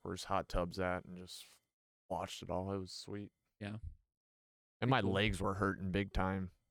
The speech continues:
Speaker 1: from this week, so the hot tub really helped out. It was, like, my hip.
Speaker 2: We had a really
Speaker 1: Hip was hurting.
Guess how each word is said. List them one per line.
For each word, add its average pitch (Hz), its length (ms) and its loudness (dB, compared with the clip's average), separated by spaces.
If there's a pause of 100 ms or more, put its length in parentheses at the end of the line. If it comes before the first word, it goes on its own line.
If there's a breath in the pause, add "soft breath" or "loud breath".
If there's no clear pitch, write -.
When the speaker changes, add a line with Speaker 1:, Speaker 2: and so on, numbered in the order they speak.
(160)
Speaker 1:
from 101 140 0
this 98 240 -2
week, 95 280 0
so 92 300 0
the 92 140 -2
hot 95 240 0
tub 92 200 -2
really 95 220 2
helped 90 260 -4
out. 92 240 -2
It - 40 -2
was, 135 140 2
like, 110 180 2
my 87 100 -2
hip. - 400 2 (320)
Speaker 2:
We 139 140 0
had 240 180 0
a 214 60 0
really 131 680 2 (220)
Speaker 1:
Hip 117 180 -2
was - 180 -10
hurting. 87 340 -8